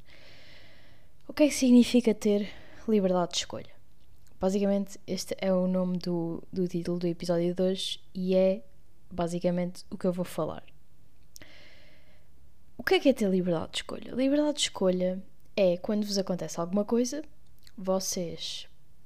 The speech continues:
obviamente, não podem controlar que essa coisa vos acontece, não é verdade? E há pessoas, e, pronto, há pessoas, há, há livros, há,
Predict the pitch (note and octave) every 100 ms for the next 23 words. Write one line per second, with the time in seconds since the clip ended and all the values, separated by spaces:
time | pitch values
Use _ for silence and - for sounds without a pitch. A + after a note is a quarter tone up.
0 | - - - - - F#3+ F#3 F#3+ F#3+ E3
1 | - G3 F#3 - G#3+ F#3 D#3+ D#3+ E3+ -
2 | G#3 F3+ E3 E3+ - E3+ - F#3+ E3+ E3
3 | E3 F3+ F#3 G3 B3+ - - - - E3+
4 | D#3+ E3+ F3 G3 B3 - - - - -
5 | - - - - - A#3+ C4 B3+ - A3+
6 | A3+ C4+ - - - - - - - -
7 | - G3 G3 F#3+ F#3+ F#3 F#3 F#3 F#3+ -
8 | - - - - - - - - - -
9 | - - - B3+ G#3+ - - A#3+ B3 G#3
10 | F#3 E3+ E3+ E3 E3 - E3+ F3 G#3 A3+
11 | F#3+ F3+ F3+ E3+ E3